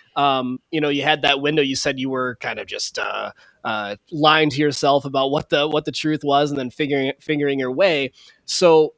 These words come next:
did you notice anything in your body and your, in your just training, the time period where you weren't, you know, maybe a hundred percent all in on the vegan thing, or, you know, and then once you, you know, did twenty eleven, I'm fully vegan, and, you know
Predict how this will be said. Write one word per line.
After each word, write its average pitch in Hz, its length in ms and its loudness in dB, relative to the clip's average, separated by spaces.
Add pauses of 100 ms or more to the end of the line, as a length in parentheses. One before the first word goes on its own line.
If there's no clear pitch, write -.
(160)
did 160 180 -2
you 254 100 -2
notice 180 440 2
anything 143 540 0
in 143 180 -2
your 139 140 -2
body 135 500 0
and 123 100 -6
your, 117 160 -4
in 127 200 -4
your 120 200 -6
just 120 240 -10
training, 127 680 0 (440)
the 139 140 0
time 165 440 2
period 156 380 0
where 131 140 -2
you 127 120 0
weren't, 147 400 2 (200)
you 147 80 -4
know, 131 80 -2
maybe 135 240 -2
a 123 60 -4
hundred 139 220 -2
percent - 400 -2
all 123 260 -2
in 160 140 4
on 165 140 2
the 160 100 0
vegan 160 360 -2
thing, 147 380 2
or, 131 480 -2
you 135 80 -2
know, 127 100 -2
and 135 140 0
then 127 200 -2
once 135 320 -2
you, 123 200 -6 (100)
you 139 100 -10
know, 123 120 -8 (180)
did 143 300 4
twenty 147 220 0
eleven, 131 360 2
I'm 117 140 -6
fully 135 300 0
vegan, 127 420 -2
and, 110 240 -6
you 127 100 -6
know 107 220 -8